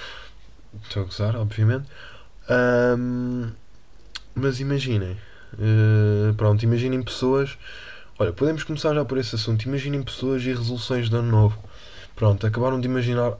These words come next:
algo que me irrita, que, que, que me dá uma raivazinha, que é,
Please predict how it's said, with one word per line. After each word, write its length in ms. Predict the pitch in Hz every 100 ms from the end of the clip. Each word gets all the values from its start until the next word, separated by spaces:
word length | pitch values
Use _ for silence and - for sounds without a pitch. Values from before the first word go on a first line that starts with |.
| -
algo 460 | 135 139 131 135 139 -
que 100 | 127
me 320 | 120 123 123
irrita, 760 | 113 - 131 120 - 107 110 110 - - - - - - - -
que, 320 | - - -
que, 120 | 123 110
que 120 | -
me 140 | 151 143
dá 300 | 165 160 147 -
uma 340 | 147 151 147 139
raivazinha, 840 | - 135 123 127 110 110 101 95 - - - - - - - -
que 240 | 127 123
é, 160 | 113